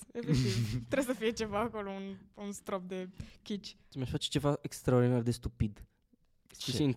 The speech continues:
Speaker 3: nu știu, efectiv, un smiley face pe umăr și toată lumea m-ar întreba ce înseamnă sau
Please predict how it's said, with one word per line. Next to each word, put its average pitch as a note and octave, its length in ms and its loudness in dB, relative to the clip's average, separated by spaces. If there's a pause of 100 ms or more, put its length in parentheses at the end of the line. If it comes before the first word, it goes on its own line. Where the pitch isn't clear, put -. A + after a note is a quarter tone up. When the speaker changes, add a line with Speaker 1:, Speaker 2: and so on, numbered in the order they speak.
(100)
Speaker 3:
nu D#3+ 120 -2
știu, A2+ 260 -4 (280)
efectiv, A#2+ 240 -8
un A2 140 0
smiley A2+ 520 2
face G#2+ 220 -6 (500)
pe - 80 4
umăr A2+ 300 -4
și C#3 180 -14
toată B2 240 -10
lumea B2+ 160 -2
m-ar A#2+ 100 2
întreba B2 280 -2
ce B2 220 -8
înseamnă A#2 460 -2
sau G#2+ 240 -10